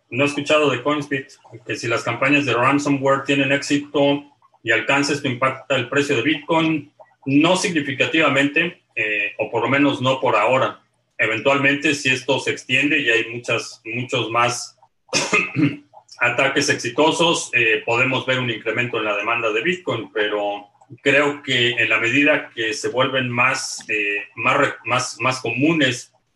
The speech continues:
estos ataques, eh, los hackers van a tratar de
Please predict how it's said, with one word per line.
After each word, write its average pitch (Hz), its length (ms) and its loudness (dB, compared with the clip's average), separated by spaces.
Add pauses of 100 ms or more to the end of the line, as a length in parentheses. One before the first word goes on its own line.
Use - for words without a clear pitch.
estos 127 360 0
ataques, 135 760 0
eh, 104 420 2
los 107 200 -4
hackers 131 400 0
van 123 180 2
a 120 120 0
tratar 110 400 -2
de 117 220 -2